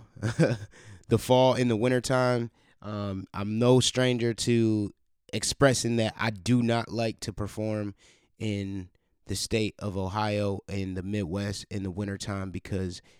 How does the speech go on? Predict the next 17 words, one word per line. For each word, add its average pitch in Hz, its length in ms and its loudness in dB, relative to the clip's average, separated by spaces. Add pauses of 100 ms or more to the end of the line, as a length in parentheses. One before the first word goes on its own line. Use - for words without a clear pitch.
(300)
I 101 120 -2
don't 90 320 0
like 90 220 -4
driving 90 380 -2
in 85 120 -8
snow. 104 420 -6 (360)
I 104 60 -6
don't 101 300 0
like 95 220 -2
being 92 200 -2
involved 101 460 0
with 98 120 -2
snow. 104 420 -2 (300)
I 110 100 0
don't 110 300 2
like 123 260 0
the 117 280 0